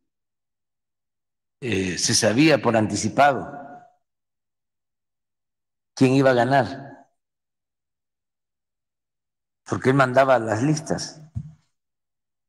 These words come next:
con las llamadas palomas mensajeras. Y Vasconcelos dice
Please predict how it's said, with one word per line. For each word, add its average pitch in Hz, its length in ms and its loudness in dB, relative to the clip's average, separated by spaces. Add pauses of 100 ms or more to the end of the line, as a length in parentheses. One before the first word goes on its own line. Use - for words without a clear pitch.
(2500)
con 101 220 0
las - 540 -6 (1120)
llamadas 107 1080 -2 (880)
palomas 117 460 0
mensajeras. 110 920 -4 (1700)
Y 120 120 0
Vasconcelos 127 760 0
dice 135 680 -6